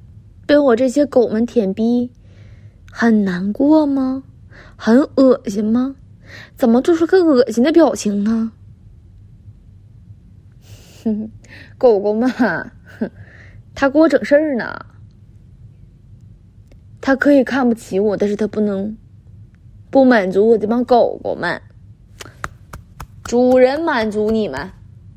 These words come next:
我满足你们，东北嫂嫂满足你们。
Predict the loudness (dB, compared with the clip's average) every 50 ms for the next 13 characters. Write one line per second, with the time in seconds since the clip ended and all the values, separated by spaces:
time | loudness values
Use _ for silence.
0 | -20 -20 -20 -20 -20 -20 -20 -12 -8 -2 0 2 2 2 2 0 -2 -2 -2 -4
1 | -4 -6 -6 -6 -4 -2 0 0 0 0 -2 -4 -6 -6 -8 -12 -20 -20 -20 -20
2 | -20 -20 -20 -20 -20 -20 -20 -6 0 2 2 2 2 0 0 2 4 4 4 2
3 | 2 0 0 0 0 -2 0 0 0 0 0 0 0 0 -2 -2 -4 -4 -4 -2
4 | -2 -2 -2 -4 -4